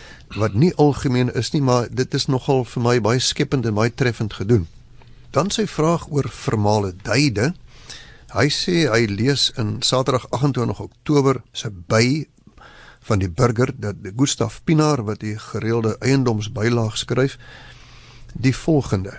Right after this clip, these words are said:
En dit, dit gaan hier oor 'n tydperk, die P W Botha era. Hy het lede van sy kabinet, eh, oorgebly in die Caprivi, en een van hulle is deur 'n Mac Leo vasgekeer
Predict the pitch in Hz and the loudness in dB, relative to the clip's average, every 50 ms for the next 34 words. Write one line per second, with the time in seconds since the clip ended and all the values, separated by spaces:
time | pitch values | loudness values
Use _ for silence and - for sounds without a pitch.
0 | - - - 110 110 107 107 - - 110 110 - - - 196 190 175 156 151 151 | -16 -10 -4 0 0 0 0 -2 -6 -10 -8 -8 -4 0 2 4 4 4 2 2
1 | 156 151 - 123 120 113 110 - - - - - - - - - - - - - | 0 -2 0 2 2 2 2 0 -8 -16 -20 -20 -20 -20 -20 -20 -14 -12 -8 -2
2 | - 151 147 139 - - 160 170 - - - - 98 92 90 - - - 127 123 | 0 0 0 0 0 0 0 0 0 -2 -8 -10 -10 -10 -12 -8 -2 0 0 0
3 | 117 110 98 104 113 113 - 131 123 - 135 131 131 131 135 139 135 131 - - | 0 0 0 0 -2 0 0 0 -2 0 2 2 2 4 4 2 0 0 -4 -12
4 | - - - - - - - - 101 101 98 101 87 104 98 104 117 120 135 117 | -20 -20 -20 -20 -20 -20 -14 -8 -4 -4 -4 -4 -4 -2 0 2 4 4 4 2
5 | - 131 113 107 - 113 104 - - 101 120 101 98 101 113 156 170 - - - | 0 -4 -4 -4 -4 -4 -6 -6 -6 -10 -8 -6 -2 0 0 0 0 -2 -10 -20
6 | - - - - - - - - - - - 104 127 147 170 170 165 - 139 120 | -20 -20 -20 -20 -20 -20 -20 -20 -18 -14 -12 -6 0 0 0 2 0 -2 -4 -4
7 | 113 110 110 113 120 120 110 - - 107 98 98 - - - - - - 120 117 | -2 0 0 2 2 0 0 -2 -6 -6 -6 -6 -8 -10 -14 -10 -4 -2 0 2
8 | 113 135 208 254 285 - - - - - - - - - - - - - - - | 2 0 0 -2 -4 -8 -16 -20 -20 -20 -20 -20 -20 -20 -20 -20 -20 -16 -8 -2
9 | 113 110 113 - 208 220 240 247 - - 185 120 104 92 92 101 117 147 170 170 | -2 -2 0 0 0 0 0 0 0 -2 -2 0 0 -2 -2 -4 -4 -4 -4 -6
10 | 156 - - 110 107 101 110 117 110 107 107 107 107 - - 110 104 90 90 101 | -8 -6 -4 -4 -4 -4 -2 0 2 4 4 2 2 -2 -6 -6 -6 -4 0 0
11 | 135 147 - - - 90 95 117 151 139 104 104 139 156 - - - - - - | 0 0 -2 -6 -14 -8 -2 0 2 2 2 2 0 -2 -4 -10 -20 -20 -20 -20
12 | - - - 175 175 160 - - 147 131 - - - 117 110 107 104 | -14 -6 -2 -2 0 0 0 -2 -2 -4 -4 -2 2 4 4 4 2